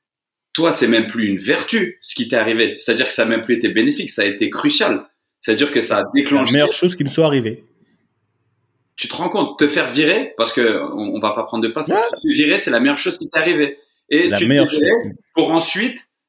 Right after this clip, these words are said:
Speaker 1: jouer, euh, des centaines de matchs en première ligue.
Speaker 2: Tu vois, ce que tu dois jouer après. Et c'est pour ça que je te parle, il y a des phases. Et sur le coup, comme tout ce qu'on vit, aujourd'hui, il y a personne qui vit un truc, un choc, un trauma,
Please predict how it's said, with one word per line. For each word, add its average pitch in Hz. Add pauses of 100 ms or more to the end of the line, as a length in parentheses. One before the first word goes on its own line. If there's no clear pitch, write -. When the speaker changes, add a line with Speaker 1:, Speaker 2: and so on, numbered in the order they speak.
(140)
Speaker 1:
jouer, 175
euh, 135 (800)
des 110
centaines 170
de 165
matchs 180
en 170
première 160
ligue. 131 (200)
Speaker 2:
Tu -
vois, 170
ce -
que 131
tu 123
dois 127
jouer 131
après. 160
Et 120
c'est 123
pour 123
ça 196
que 135
je 120
te 127
parle, 120
il -
y 110
a 107
des 107
phases. 107 (180)
Et 101
sur 135
le 135
coup, - (140)
comme 170
tout 247
ce 233
qu'on 175
vit, 160 (320)
aujourd'hui, 135
il 185
y 147
a 127
personne 175
qui -
vit 135
un 139
truc, - (180)
un 123
choc, -
un 117
trauma, 143